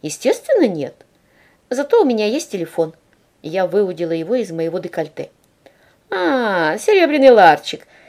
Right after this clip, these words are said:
Я уже подумал о чем-то подобном. Ты не... Дай-ка сюда». «Эй, это мой!» «Да, и что? Может быть, ты знаешь номер телефона?» Гедеон уже набирал.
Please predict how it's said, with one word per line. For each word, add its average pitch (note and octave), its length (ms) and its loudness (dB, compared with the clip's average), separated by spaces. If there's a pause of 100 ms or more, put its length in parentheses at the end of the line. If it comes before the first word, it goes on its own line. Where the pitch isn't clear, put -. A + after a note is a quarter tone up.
(380)
Я G4 60 6
уже D4+ 140 2
подумал B3 500 4
о G#3 80 6
чем-то F#3 300 0
подобном. D3 600 2 (180)
Ты G#3+ 340 -2
не... G#3+ 380 -2 (680)
Дай-ка B3+ 300 6
сюда». D3 340 -6 (840)
«Эй, G#3+ 340 8
это C#4 200 4 (140)
мой!» E3+ 260 4 (640)
«Да, E3+ 340 0
и C#3 60 -4
что? A3 520 2 (320)
Может G#3+ 240 -2
быть, G#3+ 140 -4
ты A3 100 -4
знаешь A3 280 -2
номер A#3+ 200 0
телефона?» D4 580 -4 (720)
Гедеон F3 380 -2
уже F3 160 -6
набирал. C#3+ 460 -6